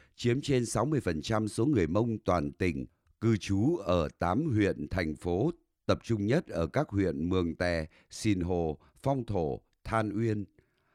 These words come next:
Ở Sìn Hồ, họ sống tập trung chủ yếu ở hai bản cao nhất của xã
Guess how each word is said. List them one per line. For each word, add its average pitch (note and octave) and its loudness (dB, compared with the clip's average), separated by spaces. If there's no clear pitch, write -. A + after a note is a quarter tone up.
Ở E2 4
Sìn F2 -2
Hồ, D#2 -2
họ G#2 0
sống D3+ -2
tập - 2
trung C#3 0
chủ E2 -2
yếu F2+ 2
ở F2 0
hai A#2 0
bản E2+ -4
cao A#2 -2
nhất D#3+ -2
của E2+ -2
xã G2+ -2